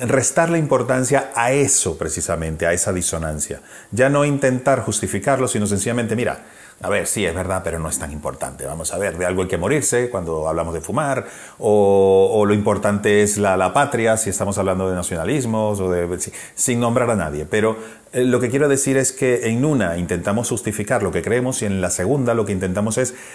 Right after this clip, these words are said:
restarle importancia a algo que ya no podemos ocultar, que es que choca lo que creemos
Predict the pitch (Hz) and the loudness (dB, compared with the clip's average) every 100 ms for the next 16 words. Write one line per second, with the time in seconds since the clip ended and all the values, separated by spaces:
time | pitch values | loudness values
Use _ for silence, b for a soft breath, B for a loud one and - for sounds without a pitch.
0 | B B 113 113 - 143 147 139 131 - | B B 0 2 4 4 4 2 0 0
1 | 127 127 127 123 131 123 107 117 117 107 | 0 2 2 2 2 2 2 2 0 0
2 | 110 101 95 90 - 87 - 85 82 107 | 2 4 2 0 -2 -4 -2 -2 -2 -2
3 | 107 101 98 104 104 - 95 92 - 123 | -2 -2 0 0 -2 -2 -4 -4 0 0
4 | - 78 - B B B 156 151 139 151 | 0 -4 -4 B B B 0 2 4 4
5 | 143 143 151 | 4 2 -2